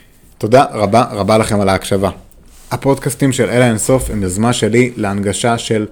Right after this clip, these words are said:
חקר החלל, הכוכבים, לכולן ולכולם באמצעות גלי קול.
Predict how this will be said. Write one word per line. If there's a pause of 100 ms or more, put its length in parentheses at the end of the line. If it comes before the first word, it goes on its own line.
(440)
חקר
החלל, (100)
הכוכבים, (200)
לכולן (140)
ולכולם (360)
באמצעות (300)
גלי
קול.